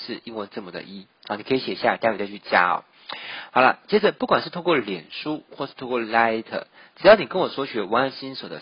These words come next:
三堂课的人呢，后续都会被引导到两种活动，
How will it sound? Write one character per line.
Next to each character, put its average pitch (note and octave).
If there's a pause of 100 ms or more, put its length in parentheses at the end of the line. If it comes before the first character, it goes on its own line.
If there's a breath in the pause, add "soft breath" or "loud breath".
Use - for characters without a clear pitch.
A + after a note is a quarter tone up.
三 B2+
堂 F#2+ (100)
课 C3+
的 G2+
人 F2+
呢， C#3+ (380 loud breath)
后 F#3
续 F3
都 E3+
会 E3
被 D#3
引 A#2
导 G2
到 A2
两 G#2
种 A#2
活 F2+
动， -